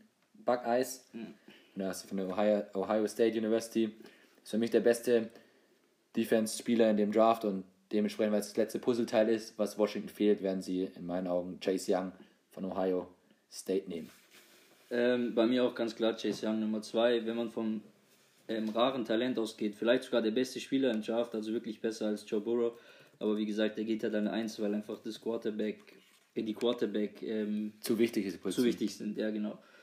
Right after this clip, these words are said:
Speaker 2: Ähm, kommen wir zu Position drei, den haben die Detroit Lions. Ähm, da hab ich Jeff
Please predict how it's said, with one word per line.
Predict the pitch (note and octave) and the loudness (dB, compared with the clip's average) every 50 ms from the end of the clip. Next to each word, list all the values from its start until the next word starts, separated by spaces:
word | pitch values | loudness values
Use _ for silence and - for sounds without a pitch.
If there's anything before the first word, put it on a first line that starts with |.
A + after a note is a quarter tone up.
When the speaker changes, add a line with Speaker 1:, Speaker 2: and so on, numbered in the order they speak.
| - _ | -18 _
Speaker 2:
Ähm, | - B2 A#2+ B2 B2 - | -2 0 0 0 0 0
kommen | C3+ C3+ | -2 -4
wir | C3 | -4
zu | - - - | -4 -8 -6
Position | - C#3 B2 B2+ A2+ - C3 B2 | -4 -4 -4 -4 -4 -4 -4 -4
drei, | G#2+ A2+ A#2+ B2+ C3+ B2+ | -2 0 2 2 2 2
den | A#2 A#2 A#2+ | 0 -2 -2
haben | A#2+ A#2 | -4 -4
die | A2 A2 A2 | -4 -4 -4
Detroit | B2 B2 - C3 A#2+ A#2 A#2 | -6 -4 0 2 2 2 2
Lions. | A#2 A#2 B2 B2+ B2+ C3+ C3+ B2+ - - - | 0 0 0 0 -2 -4 -6 -8 -10 -8 -4
Ähm, | - A2+ A#2 A#2 A2+ A#2 A2 A2+ G#2+ G#2 | -2 -2 0 0 -2 -4 -4 -4 -4 -2
da | G#2 G#2+ | -2 0
hab | A#2 B2 A#2+ B2 | 0 0 0 -2
ich | B2 A2 - - | -4 -4 -6 -6
Jeff | - - C3+ C3+ C3 - | -2 -2 0 0 -2 -6